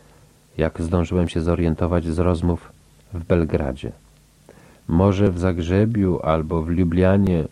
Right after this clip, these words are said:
usłyszałbym inny dzwon, ale w Belgradzie powtarza się bez przerwy, że Chorwaci stracili wszelkie poczucie miary, że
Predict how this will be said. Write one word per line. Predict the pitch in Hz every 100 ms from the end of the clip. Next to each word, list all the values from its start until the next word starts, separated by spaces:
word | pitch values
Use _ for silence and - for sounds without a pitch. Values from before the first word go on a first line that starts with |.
| -
usłyszałbym | 92 - 98 95 92 101 98
inny | 151 123 98 87
dzwon, | 78 78 71 67
ale | 92 98
w |
Belgradzie | 101 101 107 120 120 120
powtarza | 107 - 117 117
się | 107
bez | 104 104
przerwy, | - 101 101 92 90
że | 92 90 - - -
Chorwaci | - 90 85 104 117 - 143 147 - -
stracili | - 95 92 - 131 104
wszelkie | 117 123 123
poczucie | - 110 127 - 107
miary, | 101 90 78 71 69 - - - - -
że | 85 85 85